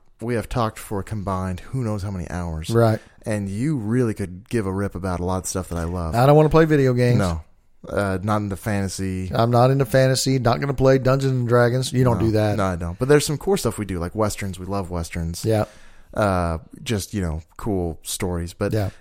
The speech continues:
Speaker 1: anyway, so there's some things, of course. But, uh, I wouldn't say, like, a hobby group would be great if you say you're into knitting and you go find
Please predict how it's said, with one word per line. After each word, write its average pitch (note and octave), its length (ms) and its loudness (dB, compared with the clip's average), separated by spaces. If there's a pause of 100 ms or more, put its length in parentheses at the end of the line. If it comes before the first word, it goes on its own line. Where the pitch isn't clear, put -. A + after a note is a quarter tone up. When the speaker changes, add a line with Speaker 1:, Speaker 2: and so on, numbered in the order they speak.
Speaker 1:
anyway, C#3 280 4
so C3 100 -2
there's B2+ 120 0
some F3+ 240 -2
things, F#2 440 -8
of G2 120 -8
course. D#2+ 400 -8
But, G#2+ 300 -2
uh, E2+ 280 -4 (100)
I B2+ 80 0
wouldn't C#3+ 300 0
say, G#2 460 -2 (120)
like, A2+ 160 -2
a G2 60 -2
hobby C#3 280 2
group G2+ 220 -4
would F#2 80 -8
be F#2 100 -6
great G2 400 -4
if - 140 -8
you - 60 -14
say G2+ 160 -4
you're F#2+ 140 -6
into F#2 160 -8
knitting F2+ 420 -6
and F#2 100 -6
you F2+ 60 -6
go F2 120 -4
find F2 460 -6